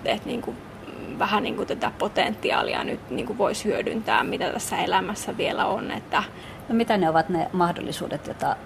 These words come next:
Speaker 2: ajattelet tässä nyt lähteväsi hyödyntämään?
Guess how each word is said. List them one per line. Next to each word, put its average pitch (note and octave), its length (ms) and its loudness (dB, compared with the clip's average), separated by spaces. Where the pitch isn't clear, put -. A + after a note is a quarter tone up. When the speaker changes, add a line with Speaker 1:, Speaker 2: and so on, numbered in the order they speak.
Speaker 2:
ajattelet - 480 -4
tässä G3+ 220 -4
nyt - 280 -8
lähteväsi F#3+ 600 -4
hyödyntämään? G3 840 -4